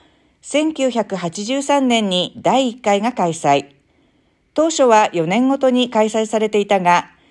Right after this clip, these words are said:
千九百九十一年から二年ごとに開催されるようになった。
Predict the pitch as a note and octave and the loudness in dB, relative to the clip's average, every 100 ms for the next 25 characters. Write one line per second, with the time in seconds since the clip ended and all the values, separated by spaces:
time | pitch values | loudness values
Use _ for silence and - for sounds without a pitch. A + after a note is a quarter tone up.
0 | _ _ _ - - D#4+ D4+ C4 G#3 G3+ | _ _ _ -8 -2 -2 0 0 0 -2
1 | F3+ - B3+ C4 G3 F3 - C#3 A#3+ D4 | -4 -2 -4 -2 0 0 0 -6 -2 -2
2 | B3 F#3+ E3+ - - _ _ C#3+ E3+ C4 | 0 4 4 2 -2 _ _ -4 0 2
3 | C4+ C4+ B3+ A3+ - F#3+ F#3+ G3 F#3+ F#3 | 2 2 2 0 -2 -2 0 0 0 0
4 | F#3 F3+ F3+ E3+ F3+ E3+ - C3+ | 0 2 0 0 -2 -4 0 0